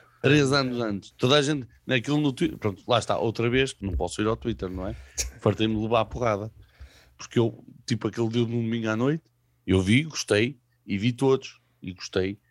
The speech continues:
Gostei mais do brainstorming do que depois da realização, e gostei mais do brainstorming quando menos eles inventavam com a produção a meter um gajo a bater pratos e tal. Pá, e quarta-feira, isto foi domingo, pá, e quarta-feira eu fui ao Twitter e escrevi,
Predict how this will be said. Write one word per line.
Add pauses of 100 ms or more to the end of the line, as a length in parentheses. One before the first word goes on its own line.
(240)
Gostei
mais
do
brainstorming
do
que
depois
da
realização, (720)
e
gostei
mais
do
brainstorming
quando
menos (280)
eles
inventavam
com
a
produção
a
meter
um
gajo
a
bater
pratos
e
tal. (520)
Pá,
e
quarta-feira,
isto
foi
domingo,
pá,
e
quarta-feira
eu
fui
ao
Twitter
e
escrevi,